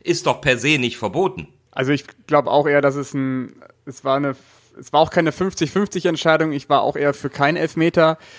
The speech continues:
Speaker 2: Ähm, ich weiß nicht, ich hab das Spiel jetzt nicht hundertprozentig live gesehen, hab immer nur so Ausschnitte geguckt, ähm, ob da vielleicht der Schiedsrichter schon ein, zwei Aktionen vorher hatte, wo man hätte was geben können. Ähm, aber unterm Strich muss man ja sagen, dass es schon ein sehr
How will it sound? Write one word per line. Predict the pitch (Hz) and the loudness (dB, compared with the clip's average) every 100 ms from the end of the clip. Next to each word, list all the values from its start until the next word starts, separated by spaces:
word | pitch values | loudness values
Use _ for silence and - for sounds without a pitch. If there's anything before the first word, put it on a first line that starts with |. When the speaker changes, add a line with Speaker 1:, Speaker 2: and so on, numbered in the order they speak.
| - - - - - | -20 -20 -20 -20 -4
Speaker 2:
Ähm, | 139 143 139 131 - - | 2 4 2 -2 -6 -10
ich | 127 | 0
weiß | 139 156 | 4 4
nicht, | 160 | 2
ich | 147 | 0
hab | 147 - | -4 -8
das | 139 | -8
Spiel | - 156 | -2 -2
jetzt | - | 0
nicht | 156 139 | -6 -2
hundertprozentig | 165 165 - 147 156 151 143 | 0 0 0 -4 -2 -2 0
live | 139 143 - | 2 2 0
gesehen, | 135 151 170 151 | 0 2 2 2
hab | |
immer | 135 143 | 0 0
nur | 139 | 2
so | 131 | 2
Ausschnitte | 131 147 156 151 | 2 2 -2 -2
geguckt, | 151 165 143 - - - - - _ | -2 -2 -4 -10 -20 -20 -20 -20 _
ähm, | 127 135 135 127 - | 2 4 2 -2 -4
ob | - - | -6 -2
da | 135 | -2
vielleicht | - 135 135 | 0 0 0
der | 135 | -2
Schiedsrichter | 151 143 147 143 | -4 -8 -4 -4
schon | 147 127 | -2 -4
ein, | 131 | -4
zwei | - 135 131 - | -2 0 0 -4
Aktionen | 127 - 139 | -6 -2 -4
vorher | - 151 151 | 2 4 4
hatte, | 147 151 | 4 0
wo | 139 | 0
man | 147 135 | 0 0
hätte | 143 156 139 131 | -2 -2 -2 0
was | 135 - | -4 -2
geben | 147 147 135 | -4 -4 0
können. | 151 151 147 147 - - - - _ - | 0 0 -2 -8 -18 -20 -20 -20 _ -4
Ähm, | 135 135 127 127 - _ _ | -2 0 -2 -6 -14 _ _
aber | - 143 160 | -2 2 4
unterm | 202 208 160 | 4 4 2
Strich | - 160 214 - | -4 -2 0 -2
muss | 170 170 | -2 0
man | 165 156 | 0 2
ja | 143 | 4
sagen, | 143 151 156 | 6 4 4
dass | 139 | 0
es | 143 - | -2 -2
schon | 156 151 | 0 0
ein | 135 | 0
sehr | 139 143 143 117 | 2 4 4 0